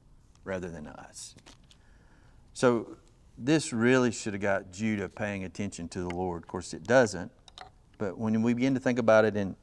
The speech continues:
in those sort of terms, you could see it would grab a hold of you really quickly. Can you imagine our conversation the next Sunday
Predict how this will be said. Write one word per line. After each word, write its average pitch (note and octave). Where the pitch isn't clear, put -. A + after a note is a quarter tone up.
in F#2+
those A2+
sort G#2
of F2+
terms, F#2+
you B2
could A2+
see A2+
it G#2+
would F#2
grab G2+
a -
hold G2
of F#2
you F#2
really F#2
quickly. G2
Can G#2+
you G2+
imagine A2
our F#2+
conversation F#2+
the F2+
next F2+
Sunday E2